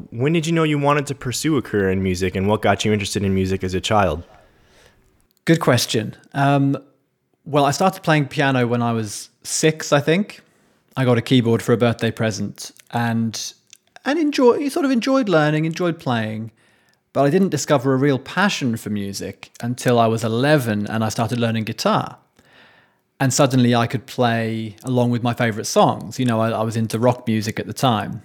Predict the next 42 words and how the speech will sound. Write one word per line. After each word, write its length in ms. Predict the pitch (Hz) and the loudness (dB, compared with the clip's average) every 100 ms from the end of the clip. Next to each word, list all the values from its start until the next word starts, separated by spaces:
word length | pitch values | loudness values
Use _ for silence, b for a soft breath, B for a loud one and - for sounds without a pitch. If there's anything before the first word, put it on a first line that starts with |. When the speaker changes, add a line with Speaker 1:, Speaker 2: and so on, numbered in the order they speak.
| _ - | _ -8
Speaker 2:
Um, 480 | 117 113 110 110 110 _ | -4 -2 -2 -4 -8 _
and 140 | 139 131 | -4 0
I 40 | |
was 120 | 123 | 2
learning 180 | 131 131 | 4 4
all 80 | 123 | 2
these 340 | 117 - - - | 0 -2 -12 0
rock 240 | 139 135 | 0 2
songs 240 | 127 117 110 | -2 0 0
on 80 | |
guitar 320 | 110 - 127 110 | -4 2 2 4
and 100 | 117 | 2
loved 220 | 123 - | 0 -2
it. 160 | 98 | -8
And 240 | 101 117 107 | -4 -4 0
that 300 | 139 135 - | 0 0 -6
then, 540 | 120 120 113 107 107 - b b b b _ _ _ _ | -4 -2 0 -2 -6 -8 b b b b _ _ _ _
for 320 | - - 139 | -20 -4 0
whatever 300 | 123 123 117 | 4 4 2
reason, 560 | 120 143 135 107 107 104 _ _ _ - | 4 4 4 0 -4 -4 _ _ _ -6
helped 300 | 120 117 - | -4 -4 -4
me 100 | 117 | -4
to 140 | - | -2
enjoy 260 | 113 113 110 | -4 -2 -4
piano 540 | - 127 143 110 98 - _ - | -2 0 2 2 -2 -12 _ -8
a 60 | |
lot 220 | 113 104 | -6 -4
more 180 | 110 104 | -6 -10
too. 400 | - 143 107 95 92 | -2 2 2 -2 -6
And 160 | 110 | -6
from 220 | - 117 | -2 -2
then 220 | 117 147 143 | 2 2 2
on, 120 | 113 | 0
from 140 | 117 | 0
age 160 | 127 123 | -2 0
eleven, 500 | 120 117 107 107 101 _ | 0 0 0 -4 -6 _
it 100 | 113 | -6
was 140 | 110 - | -6 -4
just 180 | 113 | -4
my 120 | 110 107 | -4 -2
biggest 500 | 117 107 - - - | 0 -2 -4 -14 -2
hobby, 560 | 165 165 156 147 151 | 2 4 4 2 0